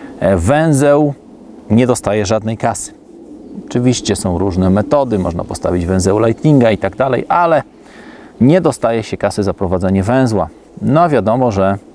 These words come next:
ten blockchain się rozrasta, coraz bardziej, jest coraz większy, więc, <clears throat> więc tutaj zaczyna być problem. Tak jak kiedyś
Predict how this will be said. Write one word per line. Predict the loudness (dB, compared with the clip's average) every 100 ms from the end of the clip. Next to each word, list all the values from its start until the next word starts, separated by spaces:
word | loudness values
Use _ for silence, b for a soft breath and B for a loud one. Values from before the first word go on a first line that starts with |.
| B B B B -2
ten | 0
blockchain | 2 -2 -2 -6
się | -2 -2 -2
rozrasta, | 0 0 0 -2 -12 -20 -8
coraz | -2 0 0
bardziej, | 0 0 0 -2 -2 -2 -4 -14 -20 -4
jest | -2 -2 -6 -4
coraz | -2 -2
większy, | -2 0 -2 -2 -2 -2 -6 -18 -18 -18 -18 -20 -18 -14 -12 -2
więc, | 0 2 0 -6 B B B B
<clears throat> | B -8 -4 -2 -2
więc | -2 -2 -2
tutaj | -4 -2 -2 -2
zaczyna | -6 -2 -2
być | -2 -4
problem. | 0 0 2 -2 -4 -12 -14 -8
Tak | -6
jak | -6 -4
kiedyś | -2 0 -2 -6